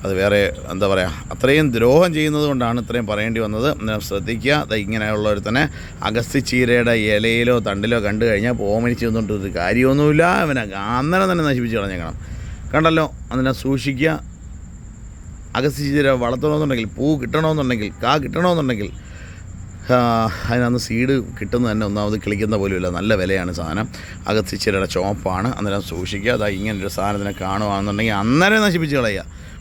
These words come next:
ഒരു ദാക്ഷിണ്യവും വേണ്ട, കൊന്ന് കൊല വിളിച്ചേക്കണം.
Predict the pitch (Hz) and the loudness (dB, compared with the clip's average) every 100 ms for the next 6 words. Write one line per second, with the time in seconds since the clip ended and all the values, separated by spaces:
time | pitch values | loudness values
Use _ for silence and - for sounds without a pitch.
0 | - 120 147 170 180 151 147 165 185 202 | -6 0 2 4 4 2 0 0 0 0
1 | 196 196 196 226 - - - 127 139 165 | 2 2 2 0 -2 -16 -12 -4 -2 0
2 | 170 - 143 170 165 127 107 95 | -2 -2 2 2 2 0 -4 -8